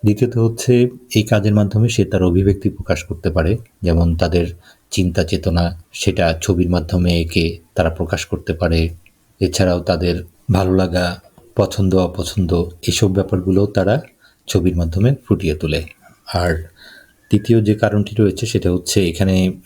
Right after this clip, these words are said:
নানা ধরনের কার্যক্রম হয়ে থাকে, যেসব কার্যক্রমের মাধ্যমে একটি শিশুর বুদ্ধিবৃত্তীয় বিকাশ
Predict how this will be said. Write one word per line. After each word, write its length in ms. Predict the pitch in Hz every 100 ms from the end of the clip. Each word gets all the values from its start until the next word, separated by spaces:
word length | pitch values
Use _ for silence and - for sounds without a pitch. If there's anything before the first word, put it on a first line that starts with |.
| 98
নানা 240 | 90 87
ধরনের 280 | 82 92 90
কার্যক্রম 540 | - 82 85 82 90 82
হয়ে 160 | 82
থাকে, 380 | 80 80 - 113 - _ -
যেসব 300 | 98 - -
কার্যক্রমের 880 | 87 98 85 90 - 90 87 90 85
মাধ্যমে 460 | 85 82 85 90 85
একটি 260 | 85 -
শিশুর 420 | 87 - - 90 - - - - - - -
বুদ্ধিবৃত্তীয় 640 | 92 90 98 95 98 92
বিকাশ 440 | 87 87 80 -